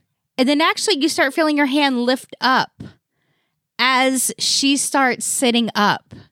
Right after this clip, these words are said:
But she doesn't do, like, a, like, she's actually using her muscles to sit up. She's, like, as if somebody was, like, pushing her from her back. She sits up and then now all of a sudden she's standing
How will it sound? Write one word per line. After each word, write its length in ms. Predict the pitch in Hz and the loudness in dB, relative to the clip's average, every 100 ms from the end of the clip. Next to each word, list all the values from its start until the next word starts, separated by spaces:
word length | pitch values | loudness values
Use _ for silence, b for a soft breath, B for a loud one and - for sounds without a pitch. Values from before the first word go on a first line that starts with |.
| _ _ _ | _ _ _
But 240 | 214 202 277 | -6 -2 0
she 120 | 277 | 2
doesn't 280 | 330 339 294 | 0 2 0
do, 120 | 302 | 2
like, 200 | 285 240 | 2 2
a, 180 | 208 180 | 2 4
like, 200 | 175 190 | 2 0
she's 160 | 208 190 | -2 0
actually 280 | 190 - | 0 0
using 220 | 196 180 180 | 0 0 2
her 100 | 170 | 2
muscles 500 | 151 170 240 233 - | 2 0 0 0 0
to 120 | 254 | -2
sit 280 | - 254 254 | 0 0 2
up. 260 | 269 269 | 0 0
She's, 280 | - 233 196 | -6 -6 -2
like, 360 | 180 165 - - b b - | 0 0 -4 -14 b b -4
as 120 | 190 | 0
if 100 | 190 | 2
somebody 300 | 214 196 190 | 2 2 2
was, 120 | 185 | 2
like, 180 | 143 - | 0 -2
pushing 380 | - 214 220 196 | -4 0 2 2
her 180 | 185 | 2
from 160 | 185 190 | 2 0
her 120 | 180 | 0
back. 640 | 170 147 147 269 - - _ b b b b | 0 0 2 0 -4 -20 _ b b b b
She 180 | - | 0
sits 320 | 220 - 240 - | 2 2 0 0
up 260 | 254 320 | 0 2
and 100 | 302 | 2
then 140 | 269 262 | 2 2
now 240 | 285 302 | 2 2
all 80 | 311 | 2
of 40 | |
a 20 | 330 | 0
sudden 280 | 330 320 | 0 0
she's 260 | 302 - 277 | 0 -2 -2
standing 840 | - - 302 311 294 165 120 101 | -2 0 2 2 2 2 0 -6